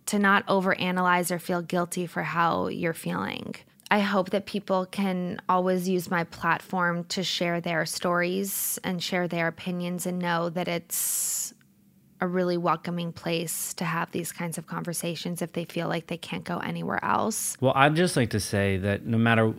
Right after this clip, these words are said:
Speaker 2: even though we're talking about the miscarriage here, I think no
Speaker 1: Mm-hmm.
Speaker 2: matter what the topic is,
Speaker 1: Mm-hmm.
Speaker 2: that even though making yourself vulnerable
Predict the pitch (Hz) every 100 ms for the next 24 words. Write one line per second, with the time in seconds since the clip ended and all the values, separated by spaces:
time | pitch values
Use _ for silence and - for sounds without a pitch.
0 | - 156 143 151 135 127 120 117 110 104
1 | 101 98 - 107 101 - 101 95 95 104
2 | 101 110 120 117 123 131 120 110 98 101
3 | 95 92 90 92 92 92 98 185 170 175
4 | - 110 101 101 104 - _ _ _ -
5 | 127 127 143 127 113 110 107 107 _ -
6 | - 120 117 127 113 117 92 101 104 104
7 | 104 98 101 101